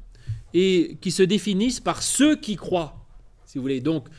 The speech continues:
dans ces églises, on entre par le baptême d'adulte, par un baptême par immersion, on confesse sa foi, et celui qui confesse sa foi fait partie de l'Église. Et celui qui n'a pas été baptisé, qui n'a pas confessé sa foi,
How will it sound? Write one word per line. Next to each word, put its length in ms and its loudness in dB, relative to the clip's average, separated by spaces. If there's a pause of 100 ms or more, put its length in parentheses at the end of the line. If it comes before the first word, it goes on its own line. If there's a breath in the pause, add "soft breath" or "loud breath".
(120 loud breath)
dans 140 -2
ces 220 0
églises, 360 0
on 200 -2
entre 260 -4
par 160 -2
le 80 0
baptême 400 2
d'adulte, 520 2 (440 soft breath)
par 160 -4
un 40 -2
baptême 360 2
par 160 0
immersion, 640 0 (260 soft breath)
on 140 0
confesse 440 0
sa 140 -2
foi, 400 -2 (240 soft breath)
et 80 2
celui 360 2
qui 140 -4
confesse 360 -2
sa 120 -2
foi 220 -2
fait 140 -2
partie 280 -4
de 60 -2
l'Église. 440 0 (420 soft breath)
Et 80 -2
celui 360 2
qui 160 -2
n'a 120 0
pas 240 6
été 200 4
baptisé, 520 0
qui 140 -6
n'a 120 -6
pas 160 -2
confessé 420 -6
sa 160 -8
foi, 400 -4